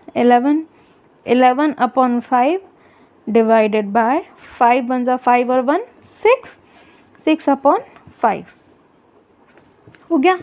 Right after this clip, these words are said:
अब क्या करना है, Sign change और reciprocal, साइन किया divide का multiply और reciprocal क्या होगा, five upon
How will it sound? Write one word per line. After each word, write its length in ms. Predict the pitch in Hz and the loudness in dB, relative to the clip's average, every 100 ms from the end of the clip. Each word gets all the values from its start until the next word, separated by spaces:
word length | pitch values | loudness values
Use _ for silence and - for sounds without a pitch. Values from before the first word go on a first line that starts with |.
| - | -2
अब 160 | 302 320 | -2 2
क्या 140 | 330 | 2
करना 260 | 311 269 240 | 2 -2 -4
है, 100 | 233 - - - - | -8 -12 -20 -10 -2
Sign 240 | 269 294 | 0 0
change 380 | 294 339 392 254 | -2 -2 0 0
और 100 | 220 | -2
reciprocal, 640 | 226 233 311 403 403 427 427 - - - - _ _ _ _ _ _ - - _ _ - _ _ _ - | -4 -2 0 0 0 -2 -4 -18 -20 -20 -20 _ _ _ _ _ _ -20 -20 _ _ -20 _ _ _ -20
साइन 360 | - 254 254 254 | -6 -2 0 0
किया 200 | 254 262 | 0 0
divide 400 | 233 240 240 233 | 0 0 0 0
का 100 | 220 | -2
multiply 560 | 214 214 226 302 403 359 | 0 0 0 2 2 2
और 320 | - - 226 | 0 -4 -2
reciprocal 640 | 220 220 330 330 359 330 285 | 0 0 0 2 2 2 0
क्या 120 | 254 | 0
होगा, 200 | 214 196 | 0 -2
five 420 | 202 240 262 262 | -4 0 0 0
upon 320 | 226 220 277 | -6 -2 0